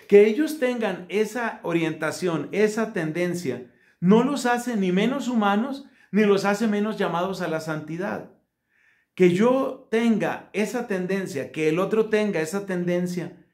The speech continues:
frente a Cristo, lo único que significa es que todos estamos llamados a conversión.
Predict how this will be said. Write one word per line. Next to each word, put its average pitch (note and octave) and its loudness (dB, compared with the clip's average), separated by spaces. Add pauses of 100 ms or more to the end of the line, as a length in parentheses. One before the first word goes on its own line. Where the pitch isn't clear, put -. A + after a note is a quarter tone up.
(360)
frente F3+ 2
a D#3 -2
Cristo, G#3+ -2
lo D#3+ 0
único G3+ -2
que F3 -4
significa D3+ -4
es F3+ -6
que F3+ -4
todos F#3+ 0
estamos D#3+ -8
llamados D#3 -4
a D3+ -10
conversión. B2+ -6